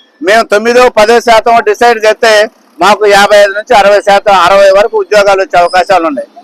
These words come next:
ఈ అరవై ఉద్యోగాలు మాదిగలకు రావటం వల్ల వీళ్ళు ముప్పై సంవత్సరాలు సర్వీసులో ఉంటే,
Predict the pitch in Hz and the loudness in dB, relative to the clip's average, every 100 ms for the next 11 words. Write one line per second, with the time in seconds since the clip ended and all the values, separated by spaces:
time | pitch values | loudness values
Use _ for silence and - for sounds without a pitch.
0 | _ _ - 196 214 208 233 220 214 247 | _ _ -4 0 2 2 2 2 0 0
1 | 240 240 240 240 247 - _ - 196 233 | 2 2 2 0 -2 -6 _ -2 0 0
2 | 240 226 220 214 226 226 220 220 202 - | 0 0 0 0 0 0 2 2 0 -2
3 | _ _ - 208 208 214 - 226 208 226 | _ _ -4 -2 -2 -2 -2 -2 -2 -2
4 | 254 240 233 214 226 214 233 220 214 240 | 0 0 0 -2 -2 -2 -2 -2 -2 0
5 | 208 214 | 0 -2